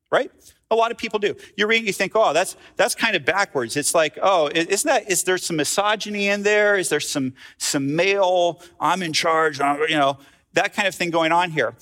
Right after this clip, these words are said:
What I want you to understand is that Paul was writing to a church in Ephesus. And the church in Ephesus in those days, women in the, in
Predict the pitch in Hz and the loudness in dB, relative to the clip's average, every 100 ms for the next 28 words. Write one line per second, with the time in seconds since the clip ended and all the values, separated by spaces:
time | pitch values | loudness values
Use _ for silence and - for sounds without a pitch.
0 | - - 170 196 165 214 262 233 226 196 | -20 -4 -2 -2 -2 -4 -2 0 0 -2
1 | - 202 190 170 - 165 - 185 233 180 | -2 0 0 0 -2 -6 0 0 0 0
2 | 180 175 165 165 151 - 175 165 - - | 0 0 -4 -2 -2 -2 -2 0 -2 -6
3 | - 139 139 135 - 117 - - - - | -4 -4 0 -2 0 -6 -6 -8 -10 -12
4 | _ _ - - 151 156 - 254 294 220 | _ _ -20 -6 -2 -2 0 -2 0 2
5 | 190 190 185 - 147 - 143 160 180 - | 2 2 0 -2 -2 0 0 0 0 0
6 | 135 123 - - - - 127 151 240 269 | 0 0 -6 -14 -18 -8 -2 0 2 0
7 | 240 185 170 143 - 160 147 143 | 0 -2 0 0 0 -2 -2 -6